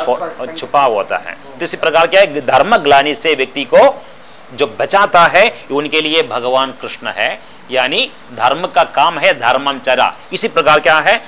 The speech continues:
अपने अंधेवासी को बिठा करके गुरु बोलते हैं, "तुमको बहुत पढ़ाया, ये पढ़ाई हुई विद्या उसको भूलना नहीं, उसको नित्य प्रति स्वाध्याय करना, घर में तुम्हारी जिम्मेदारी,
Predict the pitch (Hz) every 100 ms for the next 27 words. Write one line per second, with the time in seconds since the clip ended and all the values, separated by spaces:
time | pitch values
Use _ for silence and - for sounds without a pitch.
0 | - 147 170 175 160 151 160 156 147 156
1 | 147 190 262 - - - 117 110 - 156
2 | 151 156 180 247 - - 131 143 156 143
3 | 139 170 170 214 254 - - 151 160 135
4 | 135 180 - - 135 131 156 185 214 233
5 | - - 147 - 147 143 185 180 190 170
6 | 143 139 185 226 - 139 - 156 139 135
7 | 147 175 175 180 240 - - 147 - 175
8 | 147 - 180 180 170 151 131 131 123 151
9 | 185 180 180 202 240 - - 131 143 156
10 | 185 170 165 170 165 127 151 160 175 185
11 | 240